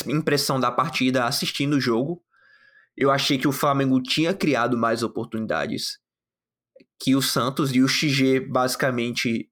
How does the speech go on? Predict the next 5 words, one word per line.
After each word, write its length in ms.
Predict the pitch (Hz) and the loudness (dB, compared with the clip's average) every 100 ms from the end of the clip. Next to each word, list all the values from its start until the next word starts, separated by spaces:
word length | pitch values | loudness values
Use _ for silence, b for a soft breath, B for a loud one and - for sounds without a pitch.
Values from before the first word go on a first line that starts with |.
| _ | _
é 40 | 131 | 0
uma 160 | 127 | 2
métrica 680 | 123 123 123 123 127 117 - - _ _ - | 2 -2 -2 -4 0 0 -2 -8 _ _ -4
que 640 | 131 120 120 120 117 - | 0 2 4 2 2 -2
mede 680 | 127 127 127 127 123 120 120 | -4 0 2 2 0 0 0